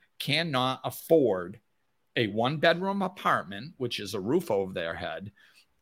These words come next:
and a car to drive, and food.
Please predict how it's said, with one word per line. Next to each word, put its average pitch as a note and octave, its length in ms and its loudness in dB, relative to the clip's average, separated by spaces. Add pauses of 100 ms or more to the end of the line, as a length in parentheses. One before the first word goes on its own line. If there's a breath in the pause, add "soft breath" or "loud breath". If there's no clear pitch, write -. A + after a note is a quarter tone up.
and B2 600 2
a B2 160 4
car A#2 560 0
to A#2+ 140 -10
drive, F#2 640 -4 (600)
and C3+ 260 2
food. F#2+ 560 0